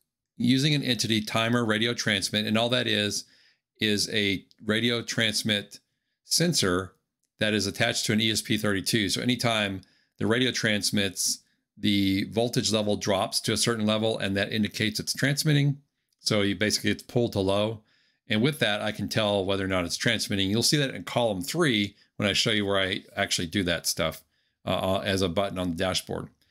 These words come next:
But these, uh, icons, M D I, Wi-Fi, uh, use that as a transmitter indicator. Uh, but I have modifications here for this timer bar card.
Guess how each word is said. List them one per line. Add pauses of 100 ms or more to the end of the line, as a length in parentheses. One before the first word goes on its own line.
(280)
But
these,
uh,
icons,
M
D
I,
Wi-Fi, (480)
uh,
use
that
as
a
transmitter (320)
indicator. (760)
Uh,
but
I
have
modifications
here
for
this
timer
bar
card.